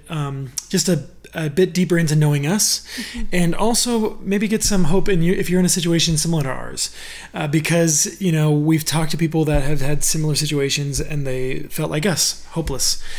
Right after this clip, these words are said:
Speaker 1: So in sharing with you, we hope that you would be encouraged, and also maybe even encouraged to tell your own story to someone to find help when you, if you need it. And, uh, so that's what our goal is today.
Speaker 2: Yeah, sharing about sex and intimacy is not an easy topic to cover. Like, it's not easy or natural to just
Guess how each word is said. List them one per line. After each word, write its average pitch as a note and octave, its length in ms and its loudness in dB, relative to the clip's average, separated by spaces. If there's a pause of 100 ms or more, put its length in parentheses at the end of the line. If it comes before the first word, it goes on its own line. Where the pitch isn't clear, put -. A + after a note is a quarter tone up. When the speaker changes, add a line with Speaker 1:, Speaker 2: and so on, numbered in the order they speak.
(200)
Speaker 1:
So F3+ 280 2
in F#3+ 160 4
sharing G3 420 4
with F#3+ 140 2
you, G3+ 280 2
we E3 260 2
hope C#3 280 -4
that D3 360 -4
you D3+ 480 4
would D3 340 -2
be C#3+ 180 0
encouraged, D#3 520 -4 (440)
and E3+ 160 2
also E3+ 280 2
maybe F3+ 220 4
even G3+ 280 2
encouraged E3 380 0
to D3 40 -8
tell D#3+ 140 0
your D3+ 140 0
own E3 120 0
story D3 260 0
to B2+ 60 -4
someone B2 440 0 (320)
to - 80 -4
find E3 220 0
help D3 220 0
when D3 140 0
you, C#3+ 100 -4
if D3 120 -2
you D3+ 80 2
need C#3 180 0
it. - 160 -2 (360)
And, C#3 280 -6
uh, C#3+ 200 -6
so - 140 0
that's - 460 0
what E3+ 160 -4
our D#3+ 80 -2
goal C#3+ 180 -2
is - 100 2
today. - 320 2 (920)
Speaker 2:
Yeah, C#4 220 2
sharing D#4 300 0
about B3+ 260 0
sex B3+ 320 -4
and A#3+ 100 -2
intimacy A#3+ 500 -2
is A3+ 140 -2
not A#3+ 220 -2
an A3+ 160 -2
easy A#3 280 0
topic A3 440 -8
to G#3 60 -8
cover. G3+ 360 -8
Like, G3+ 120 -6
it's A3 140 -6
not A#3+ 220 -6
easy A#3 300 0
or G#3+ 100 -2
natural G#3+ 380 -6
to G#3+ 100 -10
just G3 320 -8